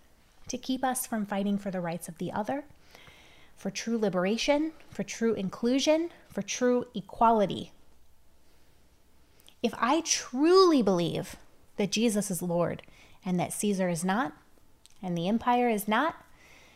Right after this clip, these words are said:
then when my personal self <laughs> is in danger, I'm not gonna comply.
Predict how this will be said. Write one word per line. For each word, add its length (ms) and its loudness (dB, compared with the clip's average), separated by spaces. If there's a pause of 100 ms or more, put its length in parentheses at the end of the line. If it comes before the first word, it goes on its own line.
(160)
then 300 4
when 220 4
my 280 2 (220)
personal 580 4
self 640 6 (320)
<laughs> 300 -6
is 180 0
in 120 2
danger, 480 0 (1700)
I'm 180 8
not 200 4
gonna 160 2
comply. 560 -2